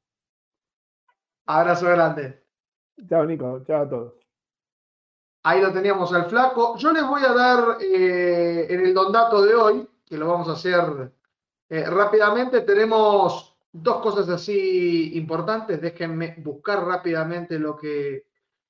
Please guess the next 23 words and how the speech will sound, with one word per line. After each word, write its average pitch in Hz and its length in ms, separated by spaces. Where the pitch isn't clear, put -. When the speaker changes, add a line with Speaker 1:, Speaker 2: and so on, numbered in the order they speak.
Speaker 1:
lo 156 200
que 160 100
hoy 175 120
quería 175 340
destacar, 202 640
además 165 360
de 170 100
una 175 200
victoria 170 460
dos 175 220
a 165 80
uno 175 180
a 165 40
River 175 320
del 160 140
año 170 420
ochenta 165 520
y 156 80
tres, 208 400
pero 202 800
había 240 340
una 214 560
situación 240 880